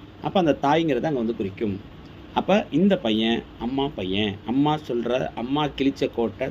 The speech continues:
தாண்டாத நபர் அப்படின்னு சொல்லி சொல்லலாம். சரி சார், இது ஏன் இந்த இடத்துல சொல்றோம் அப்படின்னா,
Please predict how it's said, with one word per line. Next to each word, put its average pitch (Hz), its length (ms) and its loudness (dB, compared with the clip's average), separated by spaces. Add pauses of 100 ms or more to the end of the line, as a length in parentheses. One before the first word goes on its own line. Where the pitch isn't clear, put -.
(140)
தாண்டாத 139 560 4
நபர் 110 400 0
அப்படின்னு 107 220 2
சொல்லி 98 220 -4
சொல்லலாம். - 280 -8 (840)
சரி 101 240 0
சார், 98 180 -6
இது 104 220 0
ஏன் 190 200 8
இந்த 185 160 4
இடத்துல 196 300 4
சொல்றோம் 113 280 2 (100)
அப்படின்னா, 104 380 -2